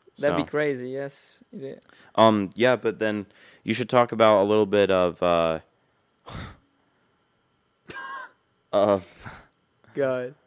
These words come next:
Speaker 1: That's why I love this country, by the way.
Speaker 2: Of, <laughs> of how, how you managed to, uh, like, what you've been doing for money. What's your, what's your money maker over there in Italy?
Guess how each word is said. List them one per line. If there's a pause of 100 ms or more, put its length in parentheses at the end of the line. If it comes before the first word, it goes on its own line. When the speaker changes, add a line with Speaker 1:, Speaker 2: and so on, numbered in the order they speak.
(160)
Speaker 1:
That's
why
I
love
this
country,
by
the
way.
Speaker 2:
Of, (400)
<laughs>
of
how, (520)
how
you
managed
to,
uh, (100)
like,
what
you've
been
doing (400)
for
money. (680)
What's
your,
what's
your
money
maker
over
there
in
Italy?